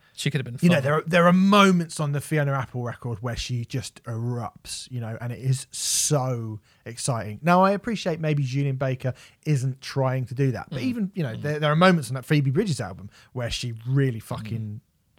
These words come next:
Speaker 2: in a different way, but she lets go and, and she, you know, she really kind of ups the, the intensity and the energy of the songs. And if I was gonna kind of nitpick on something which I would like to see within this framework,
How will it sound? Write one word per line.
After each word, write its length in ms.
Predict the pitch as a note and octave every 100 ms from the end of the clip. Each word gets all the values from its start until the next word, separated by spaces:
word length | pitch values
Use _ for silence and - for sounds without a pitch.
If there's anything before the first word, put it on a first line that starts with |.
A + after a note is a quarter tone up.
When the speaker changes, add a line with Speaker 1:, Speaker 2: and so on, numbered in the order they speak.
| _ _ _ -
Speaker 2:
in 120 | A#3
a 60 | A3
different 360 | A3 - D3
way, 240 | B2+ A#2+ G#2
but 140 | A#2+
she 180 | - D#3
lets 340 | C#3+ C#3 -
go 360 | - C3 A#2+ A2+
and, 220 | A2+ A2+ A2
and 140 | A#2
she, 180 | - A#2 -
you 80 | C3
know, 140 | A#2
she 160 | A2 A#2+
really 240 | A#2 B2+ B2
kind 180 | A#2
of 100 | A#2 -
ups 320 | B2+ - -
the, 280 | A#2+ A2+ A2 - - - _ -
the 100 | B2+
intensity 580 | A2 D3+ C#3+ C3+ C3
and 100 | B2
the 100 | B2
energy 340 | A#2+ A#2 A2 A2+
of 80 | G#2+
the 60 |
songs. 440 | - B2 A#2 A#2 - -
And 480 | A#2+ A#2+ A#2+ A#2+ - _ _ _ _ _ _
if 240 | G3 E3 F3+
I 160 | D#3+
was 460 | D3 C3 D#3+ E3 -
gonna 260 | D#3+ D#3
kind 240 | D3 D#3 D3+
of 80 | C3
nitpick 680 | D3 D3+ - - F3+ - -
on 100 | C3+
something 300 | D3+ C3+ C3
which 160 | B2+
I 60 | C3
would 120 | B2
like 380 | A#2+ B2+ C3+ -
to 100 | -
see 440 | - C3 C3+ D#3+ - _
within 440 | A#2+ B2+ B2 B2 A#2+
this 400 | B2+ - - - _ _
framework, 600 | - C#3+ B2+ B2 C#3+ -